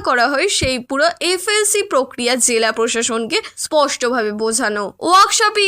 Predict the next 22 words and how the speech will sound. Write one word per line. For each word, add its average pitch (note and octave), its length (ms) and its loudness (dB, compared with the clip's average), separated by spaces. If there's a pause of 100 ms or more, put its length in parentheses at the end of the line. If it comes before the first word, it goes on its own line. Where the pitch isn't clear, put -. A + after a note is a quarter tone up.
ইভিএম G4+ 360 2
এর G#4+ 180 0
তিনটি G4+ 340 -2
মূল F4 280 0
ইউনিট, G#3+ 380 -4 (280)
বিইউ F#4 320 4 (260)
ব্যালট B3 340 2
ইউনিট, D4 360 -2 (300)
সিইউ G4 300 2 (140)
কন্ট্রোল E4 380 0
ইউনিট F4 360 -2 (180)
এবং F4 240 4 (100)
ভিভিপিএটি G4 1000 2
এর F#4+ 160 2
শারীরিক B3 520 0
পরীক্ষা, A3 480 -2 (160)
ফাংশনাল G4+ 600 4 (100)
টেস্টিং, B3+ 440 0 (300)
মক F#4 340 8
পোলের C4 340 2
নিয়ম, A3+ 320 -2 (180)
ত্রুটিপূর্ণ A4 600 2